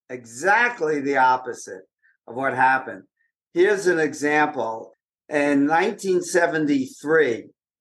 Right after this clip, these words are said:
okay, that was the, the first big bear market before the ones you mentioned. Mutual fund reserves stood at a then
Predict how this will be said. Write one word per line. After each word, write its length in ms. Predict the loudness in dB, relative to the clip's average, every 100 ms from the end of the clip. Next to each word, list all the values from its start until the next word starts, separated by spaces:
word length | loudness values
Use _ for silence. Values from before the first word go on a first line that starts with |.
| _ -20
okay, 360 | -14 -8 -4 0
that 280 | 2 2 2
was 320 | -2 -4 -6
the, 320 | -2 -2 -2 -10 _ _ _ _
the 140 | -10 -6
first 380 | 0 0 0 -2
big 240 | -2 -2
bear 260 | 0 0 0
market 600 | 2 4 2 0 -2 -4 _ _
before 460 | -2 -2 0 2 2
the 140 | 2 -2
ones 340 | -4 -6 -8
you 140 | -10
mentioned. 640 | -4 -2 -2 -2 -6 -8 -12 _ _ _ -4
Mutual 580 | -2 -2 0 2 2 0
fund 520 | -2 0 0 0 -4
reserves 840 | -4 -2 0 0 -2 -4 -8 -20 _ _ _
stood 560 | -20 -8 2 2 2 -2 -4
at 280 | 0 0 0
a 100 | -2
then 640 | 0 2 2 0 -6